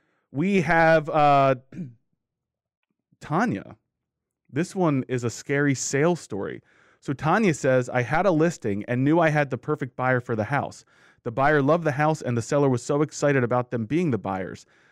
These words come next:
The seller had an attorney working on some probate issues that had to be resolved before we could move forward. As we were waiting, the seller got a call from a stranger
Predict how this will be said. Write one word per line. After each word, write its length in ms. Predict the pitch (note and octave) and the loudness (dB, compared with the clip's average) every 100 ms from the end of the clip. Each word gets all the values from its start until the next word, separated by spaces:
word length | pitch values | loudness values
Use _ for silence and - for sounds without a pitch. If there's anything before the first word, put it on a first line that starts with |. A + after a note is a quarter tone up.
| _ | _
The 80 | B2 | -12
seller 680 | - - G3 D3+ A#2 D#3 - _ _ | -8 0 2 4 2 0 -4 _ _
had 200 | C3+ C#3 | -4 -2
an 100 | E3+ | -2
attorney 580 | - F3 B2 G#2 A2 - _ _ | -2 -2 0 -2 -4 -10 _ _
working 340 | B2 B2+ D3 | -4 -2 0
on 120 | C#3 B2+ | -2 -2
some 140 | A#2 | -6
probate 460 | - E3 C#3 G#2+ G2 | -2 -2 0 -2 -4
issues 360 | G#2 A2 A2 | -4 -4 -4
that 80 | A2+ | -2
had 140 | B2+ | -2
to 60 | C#3 | 0
be 100 | C#3+ | 0
resolved 440 | C#3 B2 A#2 A#2 | 0 0 0 0
before 260 | A2+ A2 A2+ | -4 -4 -4
we 100 | A2 | -2
could 100 | A2 | -4
move 180 | G#2+ G#2 | -4 -4
forward. 400 | E3+ E3+ G2 - _ _ _ _ | -2 -2 -2 -8 _ _ _ _
As 200 | B2+ D3+ | -4 -2
we 80 | D#3 | 0
were 140 | C#3+ | 0
waiting, 340 | C3 D#3+ C#3+ A#2+ | 2 2 2 0
the 80 | A#2 | -2
seller 300 | D#3 D#3 D#3 | 0 2 2
got 160 | C#3 | 0
a 40 | B2+ | -2
call 260 | - C3+ | -2 -2
from 160 | B2+ A#2 | -2 -4
a 60 | |
stranger 680 | G#2 - G3+ G#3 A#2 G2 A#2 | -6 -6 -2 -2 -2 -4 -6